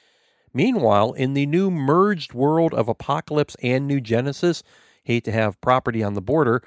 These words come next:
Highfather is asked if he's responsible for power sources shifting. He is not.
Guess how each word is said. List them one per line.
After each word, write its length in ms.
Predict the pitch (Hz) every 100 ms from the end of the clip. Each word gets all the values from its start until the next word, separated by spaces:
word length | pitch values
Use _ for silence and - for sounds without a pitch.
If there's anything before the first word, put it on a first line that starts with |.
| _ _ _ _ _
Highfather 600 | 180 269 - 170 170 170
is 260 | 151 151 -
asked 440 | 143 160 180 -
if 160 | 135 -
he's 240 | 143 131
responsible 680 | 127 120 - 185 208 151 139
for 140 | -
power 400 | 120 - 233 214
sources 420 | 151 131 107 -
shifting. 520 | 101 120 - 95 110 110
He 320 | - 110 113
is 220 | 107 98
not. 440 | 110 131 139 98